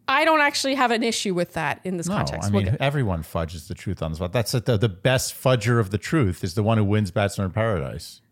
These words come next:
Speaker 1: <laughs>
Speaker 2: It should be called Fudging the Truth in Paradise
Speaker 1: <laughs>
Speaker 2: or in Mexico, either one.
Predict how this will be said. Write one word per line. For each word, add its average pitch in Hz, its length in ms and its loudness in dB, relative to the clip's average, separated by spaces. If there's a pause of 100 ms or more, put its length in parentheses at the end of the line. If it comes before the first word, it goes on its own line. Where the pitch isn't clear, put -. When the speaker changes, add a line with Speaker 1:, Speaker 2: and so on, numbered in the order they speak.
Speaker 1:
<laughs> - 520 -4 (1700)
Speaker 2:
It 151 160 4
should 180 220 4
be 160 100 4
called 135 500 4
Fudging 127 500 2
the 113 60 2
Truth 113 460 0
in 113 140 4
Paradise 107 760 2 (360)
Speaker 1:
<laughs> 392 360 -8
Speaker 2:
or 113 140 4
in 98 120 2
Mexico, 90 600 -2 (140)
either 85 180 -6
one. 85 220 -6